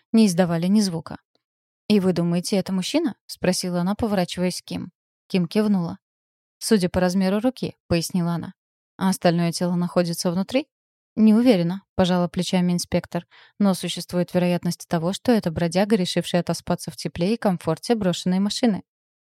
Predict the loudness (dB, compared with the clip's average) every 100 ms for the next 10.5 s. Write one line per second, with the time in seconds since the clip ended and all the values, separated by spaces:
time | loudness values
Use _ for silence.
0 | _ -2 -2 -2 -2 -2 0 -2 0 -2
1 | -2 -4 -2 0 0 -4 -8 -8 _ _
2 | _ 0 0 0 -4 -2 0 0 0 -4
3 | -6 -4 0 0 2 0 0 0 -2 -4
4 | -6 -4 -4 -2 -2 -2 -2 0 0 2
5 | -2 -4 -20 -6 -6 -2 -2 0 -2 -2
6 | -4 -6 -10 -6 -6 -2 -2 -2 0 -2
7 | 0 0 0 0 -2 -4 -10 -6 -4 -4
8 | -2 -4 0 0 0 -4 -16 _ _ _
9 | _ 0 0 2 -2 0 0 0 -2 0
10 | -2 -2 -4 -10